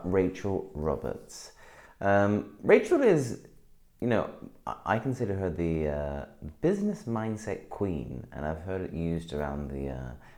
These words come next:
the internet a few times. And for good reason. Um, she's very, very active within the sort of the E O T freelancers community. Uh, in fact, she runs the E O T freelance conferences and things like this. Um, and one of her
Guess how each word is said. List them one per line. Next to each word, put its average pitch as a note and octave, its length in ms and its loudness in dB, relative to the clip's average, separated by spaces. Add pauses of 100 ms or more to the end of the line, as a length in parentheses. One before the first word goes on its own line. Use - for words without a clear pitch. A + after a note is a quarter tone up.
(140)
the D2+ 100 -8
internet D2+ 400 -6
a - 60 -14
few D#2 200 -10
times. C2 480 -10 (260)
And C#3 100 0
for F#3 60 4
good A3 180 2
reason. G3+ 420 6 (320)
Um, G#2+ 440 6
she's A#2 320 2
very, A2+ 500 4
very A2+ 260 4
active F#2+ 500 -2
within D#2+ 340 -2
the D2+ 100 -2
sort D#2+ 220 -8
of D2 160 -6 (320)
the - 160 -6
E F#2+ 80 4
O F#2+ 40 2
T F#2 160 0
freelancers E2 640 -4
community. B1+ 460 -6 (920)
Uh, E2+ 120 -6
in F#2 120 -2
fact, F2+ 200 -4
she F#2+ 140 0
runs F2+ 320 0
the D#2+ 40 0
E E2+ 80 0
O E2+ 60 -2
T E2+ 160 -6
freelance D2+ 420 -6
conferences A2 680 -2
and C#2 140 -8
things - 160 -10
like - 200 -8
this. - 180 -10 (560)
Um, F#2+ 760 4
and F#2+ 500 2 (680)
one B2 260 6
of D3+ 140 2
her F#2+ 440 4